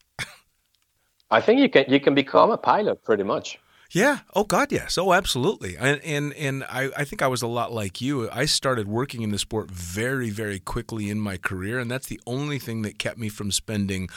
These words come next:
Speaker 1: pilot money on being a skydiver.
Speaker 2: Exactly.
Speaker 1: I spent all the pilot money on the
Speaker 2: Exactly.
Speaker 1: planes, and I probably should have spent it on <laughs> jumping.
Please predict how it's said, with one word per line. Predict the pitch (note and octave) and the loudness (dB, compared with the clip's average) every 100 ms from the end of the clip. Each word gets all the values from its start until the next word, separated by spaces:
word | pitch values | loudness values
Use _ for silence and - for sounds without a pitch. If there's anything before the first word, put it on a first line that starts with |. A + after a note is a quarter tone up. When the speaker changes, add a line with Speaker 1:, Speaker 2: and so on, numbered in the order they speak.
| - _ | -18 _
Speaker 1:
pilot | - B2 A2+ G2+ | -4 -2 -2 -4
money | G#2+ A2+ G#2+ F#2+ F#2+ - | -2 0 -2 -4 -8 -6
on | G#2 F2+ F2+ | -6 -4 -6
being | F#2 F#2+ F2+ E2+ | -4 -2 -4 -6
a | |
skydiver. | F2 - A#2 F2+ D#2 D2+ | -6 -4 -6 -6 -10 -10
Speaker 2:
Exactly. | - F#2+ - F2 | -4 -4 -4 -10
Speaker 1:
I | - A#2+ | -2 -2
spent | - A2+ | 0 0
all | G#2+ | 0
the | F#2+ | -2
pilot | - A2 G2 | -2 -2 -2
money | G2 G2 | -2 -2
on | F#2+ | -2
the | F#2 | -4
Speaker 2:
Exactly. | E2+ | -4
Speaker 1:
planes, | A2+ A2 G2 F#2+ | -2 -2 -2 -2
and | F#2 F#2 | -2 -4
I | F2+ | -6
probably | F2 A2+ G2+ | -4 -2 -2
should | F2+ G#2+ | -4 -6
have | F2 | -6
spent | - G#2 F#2+ | -6 -6 -8
it | |
on | F#2 G#2 | -6 -4
<laughs> | A#2 | -2
jumping. | A2 D#3 - C#3 | -4 -4 -4 -6